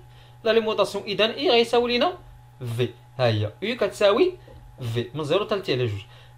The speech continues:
لان قلنا من زيرو حتى لتي على جوج شكون تيكون محل-، مسدود؟ كا ان اي كا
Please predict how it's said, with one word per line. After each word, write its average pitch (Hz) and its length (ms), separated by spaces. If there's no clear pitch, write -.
لان 175 340
قلنا 170 460
من 160 120
زيرو 151 220
حتى 151 100
لتي 135 160
على 120 100
جوج 185 100
شكون - 180
تيكون 156 260
محل-، 123 380
مسدود؟ 113 300
كا 160 300
ان 247 60
اي 185 80
كا 220 320